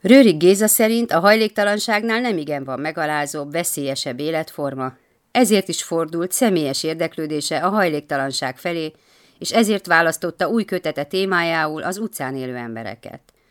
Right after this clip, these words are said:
A Kossuth Díjas költő kötetét kedvezményes áron lehet megvásárolni. A bevétel teljes összege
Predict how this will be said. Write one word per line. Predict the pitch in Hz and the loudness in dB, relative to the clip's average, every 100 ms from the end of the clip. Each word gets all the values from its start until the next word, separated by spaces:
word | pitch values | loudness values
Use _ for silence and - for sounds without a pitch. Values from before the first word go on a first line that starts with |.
| _ | _
A | - | -2
Kossuth | - 311 254 185 | 4 4 4 0
Díjas | 160 127 - | 0 -2 0
költő | 208 202 156 143 | 0 0 -2 -4
kötetét | 185 185 180 165 165 | -2 0 -2 -4 -2
kedvezményes | 226 190 165 165 147 131 - | 0 0 -2 -2 -4 -4 -4
áron | 139 147 135 | -4 -4 -6
lehet | 139 120 | -8 -6
megvásárolni. | 156 160 147 147 151 131 117 123 117 _ _ _ _ _ - | -8 -4 -4 -4 -4 -4 -6 -8 -10 _ _ _ _ _ -8
A | 151 | 4
bevétel | 208 208 220 220 220 226 | 6 6 4 4 4 4
teljes | 196 139 127 | 2 0 -4
összege | 175 175 - 156 147 147 | -6 -6 -4 -4 -6 -8